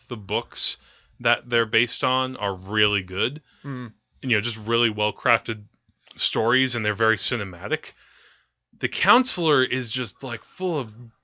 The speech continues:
Speaker 1: gobbledygook. It's full of characters talking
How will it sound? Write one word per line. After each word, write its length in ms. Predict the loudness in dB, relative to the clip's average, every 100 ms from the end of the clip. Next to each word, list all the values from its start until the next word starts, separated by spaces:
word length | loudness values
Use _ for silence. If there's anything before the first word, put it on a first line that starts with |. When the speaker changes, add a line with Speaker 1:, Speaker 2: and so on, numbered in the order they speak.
| -6
Speaker 1:
gobbledygook. 840 | 0 0 0 -4 -6 -8 -10 -12 -16 -18 _ -6 4
It's 180 | 4 6
full 220 | 8 8
of 140 | 8
characters 840 | 2 6 10 10 8 2 2 2 0 -2 -16 -2
talking 460 | 4 4 4 -2